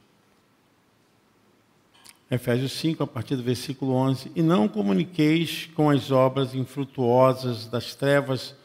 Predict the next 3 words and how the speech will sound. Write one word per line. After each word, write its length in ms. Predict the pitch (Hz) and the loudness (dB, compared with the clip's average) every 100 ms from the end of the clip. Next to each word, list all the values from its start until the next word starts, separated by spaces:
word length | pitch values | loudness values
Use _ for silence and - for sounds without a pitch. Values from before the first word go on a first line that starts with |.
| _ _ _ | _ _ _
mas 440 | 123 135 143 139 131 | 2 4 4 2 4
antes 480 | 190 220 214 - - | 4 4 2 -4 -6
condenai-as 1400 | - 170 170 151 143 151 139 110 98 104 - - - | 2 4 6 6 6 6 4 2 0 -6 -10 -14 -16